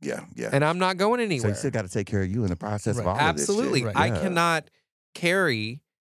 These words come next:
Speaker 2: that burden every day.
Speaker 1: Yeah,
Speaker 3: Yeah.
Speaker 1: yeah,
Speaker 3: Yeah.
Speaker 1: yeah, yeah.
Speaker 3: That, I mean, if, to take it to, like, that next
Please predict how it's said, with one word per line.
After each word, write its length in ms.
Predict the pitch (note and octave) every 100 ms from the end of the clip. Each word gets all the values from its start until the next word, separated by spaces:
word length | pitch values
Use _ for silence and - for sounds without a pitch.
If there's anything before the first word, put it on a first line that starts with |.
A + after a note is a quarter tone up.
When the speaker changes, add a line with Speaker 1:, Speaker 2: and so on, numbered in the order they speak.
| _ _ _ G#2+
Speaker 2:
that 300 | A#2 A#2+ B2
burden 320 | C3+ B2+ A2+
every 240 | A2 G2+ G2+
day. 260 | B2+ G2+ F2
Speaker 1:
Yeah, 220 | A#2 - -
Speaker 3:
Yeah. 140 | G#2+ A1+
Speaker 1:
yeah, 220 | G#1 G1+ -
Speaker 3:
Yeah. 100 | A#2+
Speaker 1:
yeah, 200 | - - -
yeah. 220 | - - -
Speaker 3:
That, 220 | D3+ D3+ -
I 80 | D#3
mean, 200 | D3+ -
if, 180 | D3 - - - _ _ _ _ _ - _ - -
to 80 | -
take 220 | D#3+ D3
it 80 | -
to, 140 | C#3+
like, 260 | A#2 B2 B2
that 240 | B2 G#2+
next 720 | A#2 A2 G#2 G#2+ G2+ - -